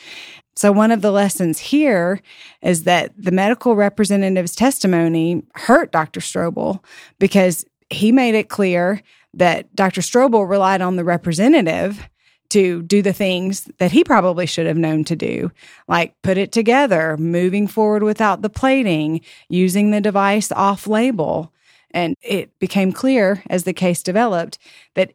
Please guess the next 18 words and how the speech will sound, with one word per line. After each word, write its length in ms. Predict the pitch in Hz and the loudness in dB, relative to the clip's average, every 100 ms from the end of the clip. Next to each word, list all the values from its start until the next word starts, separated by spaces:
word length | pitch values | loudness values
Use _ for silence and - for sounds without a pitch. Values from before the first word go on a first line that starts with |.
| _ | _
he 220 | - - 330 | -6 -2 2
really 280 | 339 254 | 2 0
had 200 | 190 196 | 0 -2
little 400 | 185 190 220 233 | -2 0 0 0
personal 460 | 226 - 208 - 185 | -2 -4 -4 -4 -2
knowledge 580 | 170 170 240 240 160 139 | -2 0 0 0 -2 -4
of 160 | 131 | -8
the 80 | - | -10
product. 720 | - 156 143 139 135 - - - _ _ - | -8 -4 -4 -4 -8 -12 -18 -20 _ _ -6
So 120 | - | 0
that 240 | 185 220 | 2 2
goes 240 | 220 196 175 | 2 0 0
back 420 | - 170 165 - | 0 2 0 -4
to 180 | - 160 | -4 -4
what 240 | 151 170 | -2 -2
you 120 | 185 208 | 0 2
mentioned, 400 | 202 165 165 160 | 0 0 0 0
Jay, 300 | 160 156 | 0 -2